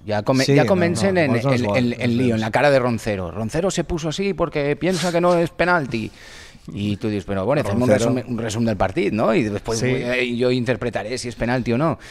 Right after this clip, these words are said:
Speaker 1: Això no passava quan veies Estudio Estadio en els vuitanta o en els noranta.
Speaker 3: En les seves
Speaker 1: Eren,
Speaker 3: repeticions.
Speaker 1: eren, eren simplement informació i,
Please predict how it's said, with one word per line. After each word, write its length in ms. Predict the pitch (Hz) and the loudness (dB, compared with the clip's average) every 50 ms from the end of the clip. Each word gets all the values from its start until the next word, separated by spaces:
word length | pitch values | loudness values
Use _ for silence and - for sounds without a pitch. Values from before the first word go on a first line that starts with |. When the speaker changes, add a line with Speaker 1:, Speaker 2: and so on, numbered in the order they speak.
| - - - | -20 -20 -16
Speaker 1:
Això 140 | - - 104 | -10 -6 -6
no 80 | 135 | -4
passava 400 | 120 101 - - 98 104 107 104 98 | -4 -4 -4 -4 -4 -2 -2 -2 -4
quan 200 | - 98 98 98 | -4 -4 -4 -2
veies 200 | 101 104 104 95 | -2 -4 -4 -6
Estudio 280 | 98 - - 107 101 101 | -6 -6 -6 -4 -4 -4
Estadio 300 | 92 - - 104 104 101 | -4 -4 -4 -4 -4 -4
en 80 | 98 | -4
els 100 | 98 90 | -6 -6
vuitanta 400 | 92 92 87 95 104 104 95 101 | -8 -8 -6 -6 -4 -4 -4 -4
o 80 | 95 95 | -4 -6
en 60 | 98 | -6
els 100 | 95 85 | -6 -6
noranta. 380 | 95 90 92 104 110 107 - 98 | -6 -6 -4 -4 -4 -4 -2 -2
Speaker 3:
En 60 | - | -2
les 80 | - 95 | -2 0
seves 160 | 120 120 120 | 0 2 2
Speaker 1:
Eren, 100 | 123 123 | 2 2
Speaker 3:
repeticions. 600 | - 113 117 110 107 107 110 113 120 123 127 120 - | 0 0 -4 -2 -2 0 0 0 0 -2 -2 -4 -2
Speaker 1:
eren, 80 | 117 117 | 0 0
eren 120 | 127 127 | 0 0
simplement 480 | 120 - 131 113 135 127 127 131 139 131 | -2 -4 -4 -2 -2 -2 -2 -2 -2 -4
informació 720 | 147 135 - 135 127 127 123 117 - 151 151 151 160 170 175 | -6 -6 -4 -4 -4 -4 -4 -6 -4 -4 -4 -2 -2 -2 -4
i, 320 | 175 151 98 95 90 87 | -4 -4 -6 -6 -8 -10